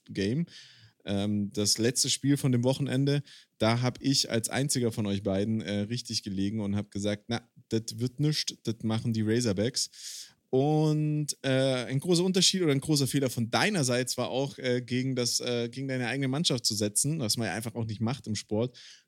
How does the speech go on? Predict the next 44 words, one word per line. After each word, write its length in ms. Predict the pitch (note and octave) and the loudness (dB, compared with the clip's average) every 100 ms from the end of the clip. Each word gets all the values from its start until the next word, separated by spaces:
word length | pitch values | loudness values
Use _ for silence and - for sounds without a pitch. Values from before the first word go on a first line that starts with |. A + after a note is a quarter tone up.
| _ _ _ _ _ - | _ _ _ _ _ -6
Obwohl 320 | A#2+ C3 D3 | -2 0 0
ich 120 | C3+ | 0
das 180 | C#3 B2 | -2 -2
jetzt 160 | B2 | -4
auch 140 | - B2 | -4 0
noch 100 | B2+ | 0
nicht 160 | B2 | 0
zu 100 | - A#2+ | -2 -4
früh 160 | - | -2
loben 280 | C3 C3 B2 | 0 0 0
will. 140 | A#2+ | -2
Ich 100 | A#2+ | 0
hab 140 | C3 - | -4 2
heute 200 | D3 C#3+ | 2 2
noch 100 | B2 | 0
nicht 160 | C#3+ | 0
getippt, 280 | - A2+ A2+ | -2 -4 -2
wir 100 | A2 | 0
werden 180 | A2+ A2+ | 0 0
also 180 | G#2+ G#2+ | 2 2
heute 200 | A2 G#2+ | 0 -2
zusammen 380 | G#2 G#2+ A#2+ G#2 | -2 -2 -2 -4
tippen. 340 | G#2 - C#3 - - - - - | -6 -4 -8 -8 -20 -20 -14 0
Aber, 600 | A2 A#2 A#2+ A#2 A#2 - | 2 6 6 6 2 0
ähm, 580 | A2+ A2+ A2+ A2 A2 G#2+ | 0 2 2 2 0 -2
es 180 | - G#2+ | -2 -2
ist 300 | - B2 - | 0 0 2
ja, 340 | B2+ A#2 A2+ A2 | 2 0 0 -2
also 240 | A2 G#2 | -2 -2
es 140 | G#2+ - | -2 -2
kommt 240 | A#2+ A#2 | -2 -2
ja 120 | A2+ | 0
heute, 540 | A2 G#2+ A#2 A2 G#2+ G#2+ _ _ _ - - - | 0 0 2 0 0 -4 _ _ _ -20 -20 -8
äh, 260 | - G#2 | 0 0
die 120 | A2 A2 | 0 0
Cowboys 380 | C#3 E3 B2 | 4 6 4
haben 140 | A#2+ A2+ | 4 2
gewonnen 300 | G2 G2+ G2 | 2 2 2
und 100 | G2+ | 0
die 40 | |
Cowboys 340 | G#2 A#2+ A#2+ B2 | 0 0 2 2
haben 100 | A#2+ | 2
mal 140 | A#2+ | 0
wieder 380 | A2+ A#2 A2 | 0 2 0